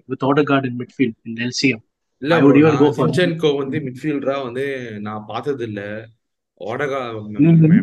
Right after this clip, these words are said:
Speaker 2: தலைவர்
Speaker 1: நீங்க
Speaker 2: வந்து
Speaker 1: அவனோட நியூக்ளியஸ் பாருங்க, சூப்பரா ஆடுவான் மிட்ஃபீல்ட்ல.
Speaker 2: அதான் சொல்றேன்னா,
Speaker 1: நான்
Speaker 2: நான் பிரச்சனை என்னன்னா, நம்ம டீம்ல வந்து எப்படி சொல்றது,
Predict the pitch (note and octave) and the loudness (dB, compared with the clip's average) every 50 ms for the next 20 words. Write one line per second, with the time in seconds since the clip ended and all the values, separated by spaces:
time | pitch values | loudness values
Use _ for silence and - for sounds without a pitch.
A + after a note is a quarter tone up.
0 | - - - _ _ - A#2 A#2+ D#3+ F#3 F#3 F3+ F3 E3+ E3 E3+ E3 D#3 D#3 D3+ | 2 -4 -10 _ _ -8 -2 2 4 6 6 6 6 6 4 4 2 2 2 2
1 | E3+ A3 - A3 A3+ - - _ _ F#3+ F#3 F#3 - _ - D#3+ D#3+ D#3 D3+ C#3 | 0 2 2 4 2 2 0 _ _ -10 -10 -10 -4 _ 2 2 2 2 -2 -10
2 | B2+ - - G#3+ F#3+ F#3+ - A3 G#3+ G3 E3+ C#3+ C#3+ B2+ A#2+ A#2 A#2 B2+ B2+ - | -12 -4 0 0 2 4 4 4 4 4 4 2 0 -4 -4 -6 -6 -6 -4 0
3 | - C#3 A#2+ A2 G#2 A#2 D3 G#3 A3+ G#3 A3 G3 F3 E3 D#3+ D#3 E3+ C3 - - | 0 0 2 0 -2 -2 -2 -2 -2 0 0 -2 0 -2 -2 -2 0 0 2 2
4 | - C3+ C3+ C#3 - - - - - D3 D#3+ D#3+ A3+ G#3 F#3+ F3 F3 D#3+ C3+ A#2+ | 2 2 0 -2 -2 -4 -6 -6 -4 -4 -2 0 0 0 0 0 -2 -2 -4 -4
5 | A#2 C3+ D#3 F3 F#3 F3 D#3 A#2+ A2 A#2 B2 B2+ A#2+ A#2+ F3 F3+ F#3+ F#3 E3+ D3 | -6 -6 -6 -6 -6 -6 -8 -10 -12 -10 -10 -10 -10 -8 -8 -8 -6 -4 -4 -4
6 | C3+ C3 C3+ C#3 C3+ B2+ C3 C3 B2 A#2 A#2 C3 F3 E3 E3 C3+ A#2 B2+ A#2 G#2+ | -4 -4 -4 -4 -2 -2 0 -2 -2 -4 -4 -4 -6 -4 -4 -6 -8 -8 -10 -12
7 | G#2+ G2+ G2 G2+ G#2 A2+ | -12 -12 -12 -12 -12 -12